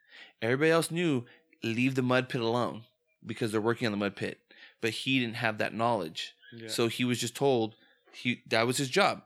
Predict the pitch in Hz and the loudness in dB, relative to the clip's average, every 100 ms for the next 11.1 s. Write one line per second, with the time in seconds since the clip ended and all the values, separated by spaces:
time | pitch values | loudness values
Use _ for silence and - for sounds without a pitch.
0 | - 107 117 120 127 135 107 113 110 117 | -6 -2 0 2 2 0 -4 -6 -6 -6
1 | 120 127 123 135 151 160 165 _ _ _ | -4 -2 0 0 2 0 -4 _ _ _
2 | - 113 104 107 104 101 107 104 104 104 | -8 -6 -4 -4 -4 -2 -2 -2 -2 -4
3 | 107 90 95 - _ _ - - - 104 | -6 -8 -10 -18 _ _ -20 -20 -4 -4
4 | - - - _ _ - 110 117 - 120 | -4 -12 -20 _ _ -18 -8 -6 -4 -2
5 | 110 107 107 139 120 123 - 110 107 - | -2 0 2 2 2 -2 -8 -6 -6 -6
6 | 107 107 104 101 98 101 98 104 98 104 | -6 -6 -6 -6 -6 -6 -6 -8 -6 -6
7 | 104 104 98 104 101 90 - - - - | -6 -8 -6 -6 -6 -8 -12 -18 -20 -20
8 | _ - 104 107 101 90 92 107 87 76 | _ -4 -2 0 -2 -4 -8 -8 -6 -6
9 | 90 - 95 92 - 95 82 - _ - | -6 -8 -10 -10 -8 -8 -8 -10 _ -20
10 | _ - 101 95 113 110 95 - 104 - | _ -12 -10 -2 0 0 -2 -4 -4 -6
11 | - | -14